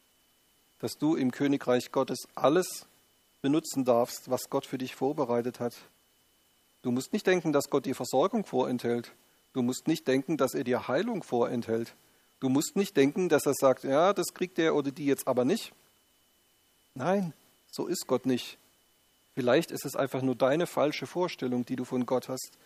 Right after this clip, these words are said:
dass du denkst, er möchte dir etwas vorenthalten. Alles,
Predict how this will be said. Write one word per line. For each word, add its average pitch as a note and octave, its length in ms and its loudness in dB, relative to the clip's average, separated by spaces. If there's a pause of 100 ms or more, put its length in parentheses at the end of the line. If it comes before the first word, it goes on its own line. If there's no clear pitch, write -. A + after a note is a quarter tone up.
(120)
dass B2 140 -6
du C3+ 140 -4
denkst, C3+ 320 0
er C3+ 120 -2
möchte B2+ 280 -2
dir C3 140 0
etwas B2+ 260 -6
vorenthalten. C3 720 -4 (1200)
Alles, G3+ 280 6